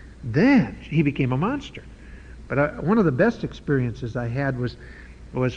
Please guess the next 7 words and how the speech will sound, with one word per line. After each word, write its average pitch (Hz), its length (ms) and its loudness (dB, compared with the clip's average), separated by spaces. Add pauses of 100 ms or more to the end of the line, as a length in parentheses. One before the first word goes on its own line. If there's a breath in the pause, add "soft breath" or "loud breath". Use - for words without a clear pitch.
where, 185 360 6 (160)
uh, 113 280 -2 (340)
a - 60 -8
friend 233 280 4
of 139 140 4
mine, 113 400 -2 (1040)
uh, 120 240 -2